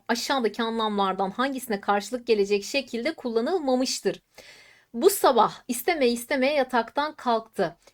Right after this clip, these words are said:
Şimdi yatar pozisyondan dikey pozisyona geldi. Burada oturuş durumundan dik duruma gelmek demek değil.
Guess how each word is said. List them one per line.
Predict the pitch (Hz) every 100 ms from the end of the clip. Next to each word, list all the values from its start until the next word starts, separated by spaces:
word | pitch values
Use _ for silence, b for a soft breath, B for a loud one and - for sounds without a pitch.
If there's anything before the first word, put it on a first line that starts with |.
| -
Şimdi | 240 220
yatar | 240 247 370 381
pozisyondan | 302 240 233 233 208 220 339 440
dikey | 359 349 359
pozisyona | 359 254 233 196 185 185
geldi. | 190 185 190 196
Burada | 269 285
oturuş | - 240 - 247 294 349 -
durumundan | 220 208 196 185 185 185 175
dik | 202 202 -
duruma | 196 190
gelmek | 185 190 185 196 202
demek | 214 262 302 220
değil. | 208 202